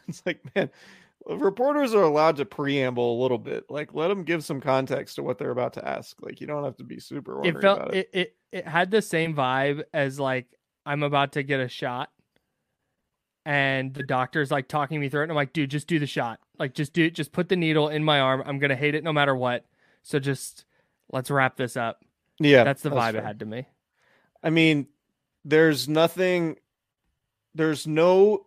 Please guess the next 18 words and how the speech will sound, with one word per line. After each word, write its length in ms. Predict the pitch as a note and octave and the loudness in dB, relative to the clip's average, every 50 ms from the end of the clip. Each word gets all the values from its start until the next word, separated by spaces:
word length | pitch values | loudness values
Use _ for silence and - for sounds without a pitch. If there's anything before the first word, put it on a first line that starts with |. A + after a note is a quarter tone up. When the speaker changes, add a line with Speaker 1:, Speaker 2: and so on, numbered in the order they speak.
| _ _ _ _ _ _ | _ _ _ _ _ _
Speaker 2:
Oh, 40 | - | -4
here, 60 | D#3+ | -4
I 20 | D#3+ | -4
found 40 | - | -2
it. 60 | - | -4
Speaker 1:
experience 680 | - A2 - - D3 C#3+ C#3+ C#3+ C#3+ C#3+ C#3 C3 - D3 | -8 -6 0 2 2 4 4 4 2 2 0 0 0 -2
in 140 | C3+ B2 B2 | -2 0 0
life 460 | A#2 A#2+ A#2+ A#2 A#2 A#2 - - - | 2 2 4 4 2 0 -2 -4 -2
that 180 | - B2 A#2+ A#2 | 0 0 0 0
is 180 | A#2+ G#2+ A2 - - | -2 -4 -4 -4 -2
anything 500 | C#3 C3+ C3+ B2+ - - C3+ B2+ A#2+ A#2+ | -2 0 0 -2 -2 -4 -4 -4 -2 -2
like 340 | A#2 A#2 A#2 A#2 A#2 - | -2 0 0 -2 -2 -4
having 360 | - - B2+ A#2+ A2 A#2+ A#2 A2+ | -4 -4 -2 -2 -2 -4 -6 -6
to 80 | A#2 | -6
go 220 | G#2+ B2+ B2 A#2+ A2+ | -4 -2 -2 -2 -4
speak 380 | - - - - C3 A#2+ - - | -4 -8 -8 -8 -8 -8 -8 -10
to 200 | - D3 C3+ A#2+ | -8 -6 -6 -4
reporters 840 | A#2+ A#2+ G#2+ - - C3+ A#2 A2+ A#2 B2 C3+ C#3 C3+ C#3 - - | -4 -6 -8 -8 -8 -6 -6 -4 -4 -4 -6 -6 -8 -10 -14 -20